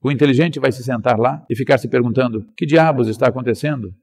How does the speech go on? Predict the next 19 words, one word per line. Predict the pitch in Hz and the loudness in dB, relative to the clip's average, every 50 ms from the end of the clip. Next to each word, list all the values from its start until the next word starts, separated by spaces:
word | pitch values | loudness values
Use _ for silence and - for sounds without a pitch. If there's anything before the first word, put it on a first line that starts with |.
| _ | _
Mas | - 123 120 113 | -4 -2 0 2
a | 120 | 2
pessoa | 117 120 113 101 - 117 110 | 0 0 -4 -4 -4 -4 -2
mais | 107 113 113 107 107 | -2 -2 -2 -2 -4
idiota | 110 101 104 104 107 113 - 117 101 | -4 -4 -2 -2 -2 -2 -4 -4 -4
verá | 98 110 104 110 110 107 113 113 | -2 -2 -2 -2 -4 -6 -6 -4
anjos | 123 123 123 107 120 113 101 110 | -4 -2 -2 -2 -4 -6 -6 -6
e | 110 | -6
Deus | 98 104 107 117 117 117 95 | -6 -4 -4 -4 -4 -4 -6
e | 104 92 | -8 -8
tudo | - 117 117 110 110 101 | -8 -8 -8 -6 -6 -6
mais | 101 104 107 110 107 98 | -6 -4 -4 -6 -6 -6
instantaneamente. | 104 101 101 - 117 104 98 113 110 107 110 107 104 101 95 - _ - - _ _ _ _ _ _ _ _ _ _ _ _ _ _ _ _ _ _ _ _ _ _ _ _ _ _ _ _ | -8 -10 -8 -8 -10 -10 -8 -10 -10 -10 -12 -14 -14 -16 -20 -20 _ -20 -20 _ _ _ _ _ _ _ _ _ _ _ _ _ _ _ _ _ _ _ _ _ _ _ _ _ _ _ _
Sim | - - 170 196 208 196 | -6 -2 0 0 2 2
ou | 151 127 | 0 0
não? | 110 98 104 - _ _ _ _ _ _ _ _ _ _ _ _ _ _ _ _ _ _ _ _ _ _ _ _ _ _ _ _ _ _ _ _ _ _ _ _ _ _ _ _ _ _ _ _ _ _ _ _ - | 0 -2 -6 -10 _ _ _ _ _ _ _ _ _ _ _ _ _ _ _ _ _ _ _ _ _ _ _ _ _ _ _ _ _ _ _ _ _ _ _ _ _ _ _ _ _ _ _ _ _ _ _ _ -12
Sim | - - 151 170 180 190 | -6 -4 -2 -2 -2 -2
ou | 185 170 151 | -4 -4 -2
não? | 135 120 104 95 95 98 | -2 -2 -2 -4 -10 -16